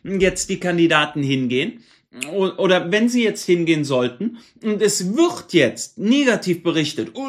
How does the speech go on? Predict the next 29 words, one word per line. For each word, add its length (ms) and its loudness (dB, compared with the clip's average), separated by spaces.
oh, 200 4
ich, 180 -4
äh, 280 -2
ja, 300 4
ähm, 540 -6
Hans-Georg 440 2
Maaßen 380 -2
hat 220 -2
dies, 340 -4
hat 220 -6
dies, 400 -2
hat 160 -2
jenes, 420 -4
und 260 -2
da 240 0
war 140 0
der, 180 2
mit 280 -2
dem 280 2
hat 120 -2
er 80 4
gesprochen, 800 -4
Kontaktschuld 880 -2
und 100 -4
alles, 300 -4
dann 100 -14
lasst 260 -12
es 140 -16
doch. 160 -20